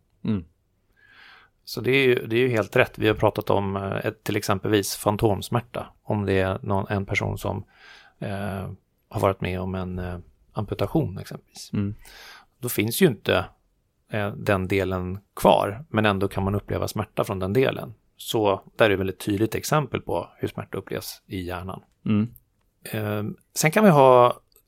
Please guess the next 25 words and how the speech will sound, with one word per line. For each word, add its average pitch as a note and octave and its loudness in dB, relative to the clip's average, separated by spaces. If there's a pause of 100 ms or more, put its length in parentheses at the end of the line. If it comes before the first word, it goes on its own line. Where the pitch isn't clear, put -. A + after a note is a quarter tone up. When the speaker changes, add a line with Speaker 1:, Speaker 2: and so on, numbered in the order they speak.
Speaker 2:
ökad A#2 6
känslighet A#2+ 2
i A#2+ -2
nervsystemet. - -4 (400)
Det A2 -8
vill G2+ -4
säga G2 0 (520)
att - -6
man G#2+ -2
kan, G2 0 (280)
ett A#2+ 0
hudområde A2 2
kan G#2+ 0
bli G2+ 0
extra - -4
känsligt. - -2 (880)
Så - -2
exempelvis C3 2
så - -10
kan G2 -6
ju F#2+ -4
vanlig G2 -2
beröring A#2 -2 (180)
uppfattas - -8 (320)
av G2 0